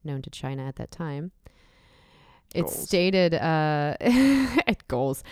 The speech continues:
Speaker 1: It's stated in a few historical writings that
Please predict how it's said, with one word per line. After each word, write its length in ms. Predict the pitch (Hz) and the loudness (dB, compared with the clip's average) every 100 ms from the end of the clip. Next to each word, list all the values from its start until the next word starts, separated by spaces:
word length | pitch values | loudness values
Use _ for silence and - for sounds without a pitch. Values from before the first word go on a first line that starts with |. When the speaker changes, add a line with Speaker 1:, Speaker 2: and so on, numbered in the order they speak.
| - - - | -20 -12 0
Speaker 1:
It's 280 | 220 233 | 2 2
stated 400 | - - 208 233 | 0 2 4 4
in 140 | 226 196 | 2 0
a 100 | 156 | -2
few 680 | - 170 170 170 165 165 - - | -6 -4 0 2 2 0 -4 -6
historical 1000 | 170 - - 139 143 - 143 139 139 147 - | -8 -8 -4 -2 -2 -2 0 0 -2 -6 -8
writings 680 | 190 156 147 143 135 135 - | -2 0 2 0 -2 -6 -6
that 340 | 135 120 - | -4 -4 -6